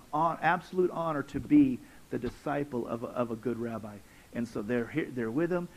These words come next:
and now they're seeing miracles, and they're like, "Wow, we are part of this amazing moment." Who's ever been part of an amazing moment in your life? I mean, isn't it just like, wow? It's just, um, you might not have anything to do with it, but you're part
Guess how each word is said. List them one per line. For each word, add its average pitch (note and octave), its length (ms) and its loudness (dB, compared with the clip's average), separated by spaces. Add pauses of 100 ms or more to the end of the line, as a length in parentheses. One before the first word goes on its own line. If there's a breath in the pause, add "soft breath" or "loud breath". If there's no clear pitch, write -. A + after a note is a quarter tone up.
(240 soft breath)
and B2+ 180 -2
now C#3+ 180 2
they're C#3 140 0
seeing A#2 460 -2
miracles, E3+ 520 2
and C#3 100 2
they're D3 120 2
like, C3+ 180 2 (100)
"Wow, D3+ 240 -4
we D3+ 160 4
are C3+ 100 0
part D#3+ 300 -8
of C#3 80 -2
this C3+ 140 0 (120)
amazing C3+ 840 -4 (360 soft breath)
moment." B2+ 440 0
Who's D#3+ 200 0
ever G#3+ 180 0
been E3+ 200 0
part C#3+ 380 -4
of A#2+ 100 -4
an B2 60 0
amazing B2 420 0
moment D3+ 360 -4
in A2+ 100 -4
your A2+ 100 -4
life? G#2+ 220 -4 (420 loud breath)
I D3+ 100 0
mean, D3 160 -2
isn't E3 240 4
it G#3+ 100 4
just F3 200 -4
like, C3+ 200 -2
wow? D3 580 -4 (260)
It's C#3+ 180 0
just, E3+ 180 0 (180)
um, D3+ 160 0 (260 loud breath)
you A3+ 80 8
might C4 160 8
not F3+ 180 2
have D#3 180 -2 (100)
anything B3+ 440 6
to G3 120 8
do G3 180 6
with F3+ 120 8
it, D3 100 2
but D#3 160 -2
you're D3 140 4
part G3 460 2